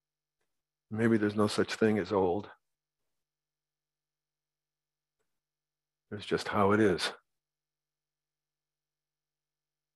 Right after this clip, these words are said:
Creaky knees, little less energy, different thoughts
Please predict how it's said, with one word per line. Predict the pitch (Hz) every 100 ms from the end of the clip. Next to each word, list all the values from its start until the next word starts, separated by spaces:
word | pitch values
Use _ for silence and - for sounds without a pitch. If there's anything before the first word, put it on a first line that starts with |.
| _ _ _ _ _ _ _ _ _ _ _ _ _ _ _ _ _ _ -
Creaky | 104 101 101
knees, | 107 107 107 - - - - _ _ _ _ _ _ _ _ _ _ _ _ _ _ _ _ _ _ _ _ _ _ -
little | 104
less | 98 104 -
energy, | 95 95 101 101 - _ _ _ _ _ _ _ _ _ _ _ _ _ _ _ _ _ _ _ -
different | 98 104 -
thoughts | 98 90 - -